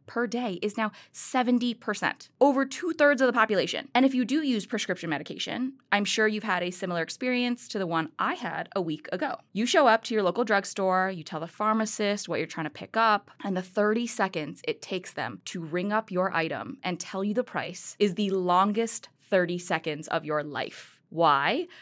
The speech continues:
Because it seems like the drugs we need to stay healthy keep getting more expensive. And I literally have stress about whether or not I should pay for the drugs and actually take them, or if I should just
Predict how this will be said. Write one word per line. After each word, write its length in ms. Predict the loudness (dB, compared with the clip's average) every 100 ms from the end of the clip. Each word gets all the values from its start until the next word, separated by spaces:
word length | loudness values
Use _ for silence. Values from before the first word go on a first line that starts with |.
| -4
Because 240 | 0 2
it 100 | 2
seems 300 | 0 2 2
like 140 | 2 0
the 80 | -4
drugs 440 | 0 2 2 0
we 100 | -2
need 200 | 0 -2
to 60 | -4
stay 180 | -6
healthy 320 | -4 -4 -6 -12
keep 400 | -4 0 0 0
getting 340 | 2 2 2
more 300 | 2 2 2 0
expensive. 960 | -4 -6 -2 0 0 -2 -4 -8 -12 -2
And 120 | 2
I 100 | 4
literally 460 | 4 2 4 4 2
have 180 | 0
stress 480 | -2 -2 -2 -2 -2
about 360 | -2 2 2 2
whether 280 | 0 2 2
or 60 | 0
not 280 | 4 4 4
I 140 | 4 4
should 320 | 2 0 -2 -6 _
pay 200 | 0 0
for 100 | 0
the 80 | 0
drugs 440 | 2 4 4 2
and 140 | 0 0
actually 300 | 0 -2 -4
take 300 | 0 0 2
them, 320 | 0 0 0
or 140 | 0
if 80 | 2
I 80 | -2
should 160 | -4 -6
just 260 | -6 -8